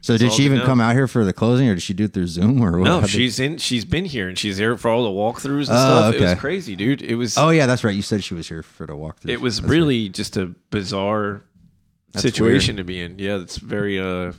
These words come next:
Speaker 2: unusual, apparently.
Speaker 1: We only had the guy here the one time. It was when we did the inspection, but he wasn't, like,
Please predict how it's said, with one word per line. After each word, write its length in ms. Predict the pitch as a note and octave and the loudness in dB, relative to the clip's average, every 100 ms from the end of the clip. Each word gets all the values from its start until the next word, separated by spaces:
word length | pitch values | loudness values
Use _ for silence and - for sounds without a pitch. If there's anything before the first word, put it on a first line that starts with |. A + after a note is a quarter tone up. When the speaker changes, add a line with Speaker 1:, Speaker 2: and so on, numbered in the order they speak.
| - | -12
Speaker 2:
unusual, 540 | G#2+ F#2 A2+ A2+ F2 | -12 -8 -8 -8 -10
apparently. 500 | E2+ - E2+ B1 D#2 - - _ | -8 -8 -8 -10 -16 -16 -20 _
Speaker 1:
We 160 | G#2 | -6
only 160 | B2+ A#2+ | -2 0
had 200 | A2+ G#2 | 0 -2
the 140 | F2 E2+ | -6 -8
guy 280 | F#2 F#2+ F#2 | -6 -4 -4
here 180 | G2 F2 | -4 -6
the 80 | |
one 240 | D2+ F2+ F2 | -8 -8 -8
time. 460 | E2+ F2 F2+ E2 E2 - - _ _ | -8 -6 -6 -6 -10 -16 -20 _ _
It 60 | D#2+ | -16
was 120 | E2 | -10
when 120 | F2+ | -8
we 60 | E2+ | -6
did 160 | E2+ D#2 | -6 -8
the 60 | |
inspection, 560 | D#2 - - D#2 - D#2+ | -10 -12 -8 -8 -8 -10
but 100 | D#2 | -6
he 60 | F2+ | -4
wasn't, 340 | F2+ E2+ - | -6 -8 -14
like, 220 | D2+ C2 | -16 -16